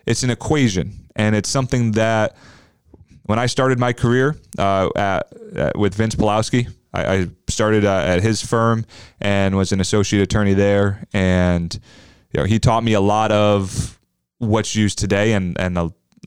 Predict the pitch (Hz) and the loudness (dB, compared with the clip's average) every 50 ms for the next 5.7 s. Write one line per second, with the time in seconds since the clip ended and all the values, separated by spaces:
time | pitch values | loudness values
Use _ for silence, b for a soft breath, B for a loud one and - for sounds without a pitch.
0 | - - 87 92 90 104 110 - - 110 98 110 113 - - 113 113 113 107 - | -16 -10 -8 -2 -2 0 0 0 -2 -2 -2 -2 -2 -2 0 0 2 2 2 0
1 | - 117 104 107 107 107 113 117 110 - B B B B B B B B 104 101 | -2 -4 -2 0 0 0 2 0 -2 -2 B B B B B B B B -2 0
2 | 101 98 92 - 117 110 107 98 104 101 98 - _ _ _ - - - 101 107 | 0 0 0 -2 -2 -2 0 0 0 -2 -2 -4 _ _ _ -20 -10 -8 -8 -6
3 | - 123 117 110 107 117 123 123 120 123 127 131 127 131 131 123 127 131 107 87 | -4 -4 -2 0 0 0 0 2 2 2 2 2 2 2 2 2 2 2 2 0
4 | 82 - - - 113 95 98 - - - - 123 120 120 123 123 113 123 110 110 | -4 -6 -4 -4 -2 -2 -2 -4 -6 -2 0 0 2 2 2 0 0 0 -2 -2
5 | 107 90 117 117 120 123 - - 127 117 - - 90 76 | -2 0 -2 -2 -2 -2 -2 0 0 0 0 -2 -8 -8